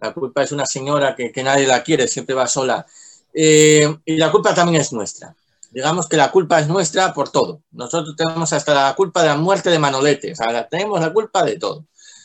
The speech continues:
Cuando nuestros representantes, como tú bien dices, Nuria, somos el país donde el uso de mascarilla es obligatorio en todos lados. Porque tú te vas a Portugal, te vas a Francia, es obligatoria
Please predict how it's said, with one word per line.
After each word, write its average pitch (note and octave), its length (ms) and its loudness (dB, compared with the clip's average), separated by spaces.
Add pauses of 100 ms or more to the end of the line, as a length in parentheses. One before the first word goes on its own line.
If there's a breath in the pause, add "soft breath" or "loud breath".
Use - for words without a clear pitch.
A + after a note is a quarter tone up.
(120 loud breath)
Cuando C#3+ 360 0
nuestros D3 400 -2
representantes, D#3 920 -2 (140)
como A#2+ 280 -8
tú E3+ 160 -4
bien E3+ 200 -2
dices, D#3 360 0
Nuria, D3+ 440 -2 (400)
somos F#3 440 -6
el E3+ 160 -4
país E3+ 460 -2 (180)
donde C#3+ 320 -2
el D#3+ 80 0
uso G3 240 -2
de F#3+ 80 -2
mascarilla D#3+ 840 -2
es F3 220 -4
obligatorio D#3+ 680 -2
en D3+ 120 -4
todos C#3+ 340 -2
lados. - 380 -16 (720)
Porque A2+ 180 -6
tú C3 120 -6
te C#3 120 -2
vas C3+ 180 0
a C3+ 80 0
Portugal, D#3+ 720 0
te D3+ 80 -4
vas C3 200 -2
a C#3 60 -2
Francia, D#3 400 -2 (300)
es F3 220 0
obligatoria E3 880 0